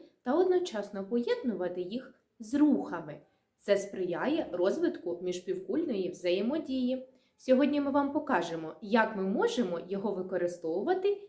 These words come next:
під час заняття. Соломійка, твоє завдання —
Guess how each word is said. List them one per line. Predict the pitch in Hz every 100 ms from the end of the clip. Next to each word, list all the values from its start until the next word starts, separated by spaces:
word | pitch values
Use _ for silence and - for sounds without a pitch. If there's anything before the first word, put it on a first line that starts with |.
| -
під | 247
час | - 208 226 247
заняття. | 349 359 302 302 - 294 - _ _ _ _ _
Соломійка, | - 214 190 185 180 262 370 - -
твоє | 311 262 240
завдання — | 226 220 202 180